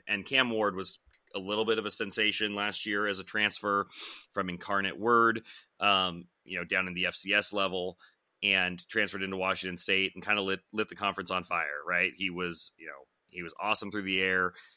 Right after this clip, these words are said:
Uh, he's a little bit of an escape artist in the backfield, really extends plays, uh, nearly beat Oregon at Martin Stadium. I think that was when he really kind of,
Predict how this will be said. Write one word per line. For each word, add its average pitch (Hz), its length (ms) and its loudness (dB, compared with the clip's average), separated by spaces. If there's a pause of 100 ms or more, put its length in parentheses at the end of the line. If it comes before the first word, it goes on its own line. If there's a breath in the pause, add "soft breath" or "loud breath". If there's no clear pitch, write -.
(220 loud breath)
Uh, 87 140 2
he's 87 180 -6
a 87 60 -8
little 98 160 -2
bit 95 80 -2
of 92 60 -2
an 92 100 -6
escape 98 340 0
artist 98 320 -2
in 92 60 -8
the 92 60 -6
backfield, 92 640 -2
really 92 200 -2
extends 90 400 -2
plays, 90 580 -2 (380 soft breath)
uh, 87 200 2
nearly 101 520 0
beat 98 400 -4 (320)
Oregon 104 580 0
at 95 180 -2
Martin 101 300 -4
Stadium. 98 480 0
I 95 80 -2
think 92 120 -6
that 90 120 -2
was 87 100 -4
when 90 120 -4
he 90 80 -4
really 92 260 -2
kind 87 180 -6
of, 82 220 -10